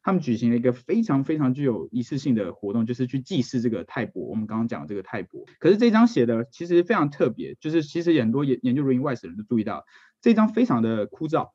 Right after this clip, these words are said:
它可能甚至是最枯燥的一章。为什么那么枯燥呢？因为这个它其实是，甚至是直接抄了当时的这种礼仪的注单，意思就是说你要做什么事情，做什么事情的一个说明单啊，你可以这么理解。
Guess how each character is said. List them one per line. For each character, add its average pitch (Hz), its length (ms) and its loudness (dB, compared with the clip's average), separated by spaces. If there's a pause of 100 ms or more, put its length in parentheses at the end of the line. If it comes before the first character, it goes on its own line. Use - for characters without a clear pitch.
(180)
它 185 100 2
可 156 100 0
能 113 80 2
甚 160 120 0
至 151 60 0
是 160 60 2
最 220 140 0
枯 - 160 -8
燥 117 160 0
的 92 60 -6
一 95 40 -12
章。 101 160 -6
为 247 80 4
什 185 100 0
么 104 40 -2
那 123 60 0
么 117 100 -2
枯 117 100 -2
燥 113 140 -2
呢？ 90 160 -8
因 180 100 -2
为 190 100 0
这 175 120 -2
个 131 260 2 (380)
它 170 120 0
其 - 200 -6
实 151 140 -2
是， 139 280 2
甚 175 200 0
至 165 140 -4
是 151 160 -8
直 123 160 0
接 156 180 4
抄 143 380 -2
了 120 180 0
当 139 180 0
时 - 200 -10
的 104 100 -6
这 120 100 -2
种 107 160 0
礼 110 80 0
仪 95 200 -10
的 95 320 -6 (100)
注 120 240 -2
单， 104 300 -6 (160)
意 160 100 -4
思 131 140 -2
就 131 100 8
是 131 60 6
说 131 120 4
你 117 120 6
要 127 160 4
做 135 140 2
什 95 100 -14
么 92 80 -18
事 - 180 -14
情， 98 140 -8
做 131 120 2
什 104 120 -4
么 95 60 -6
事 120 120 -4
情 110 140 -6
的 85 80 -6
一 92 60 -8
个 92 260 -6
说 127 240 2
明 98 180 2
单 95 160 -8
啊， 82 100 -12
你 - 60 -16
可 - 100 -12
以 101 40 -4
这 104 120 -8
么 95 80 -8
理 73 200 -14
解。 - 160 -12